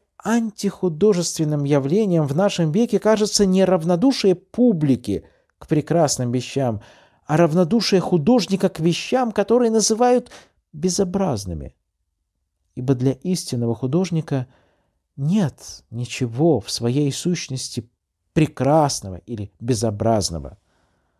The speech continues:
С фактами предмета ему нечего делать. Он считается только с его внешностью.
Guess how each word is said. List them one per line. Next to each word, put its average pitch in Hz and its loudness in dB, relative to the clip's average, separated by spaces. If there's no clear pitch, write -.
С - -6
фактами 147 -2
предмета 120 -4
ему 135 -6
нечего 131 -6
делать. 104 -6
Он 156 -2
считается 170 0
только 175 -2
с - -4
его 151 0
внешностью. 131 -8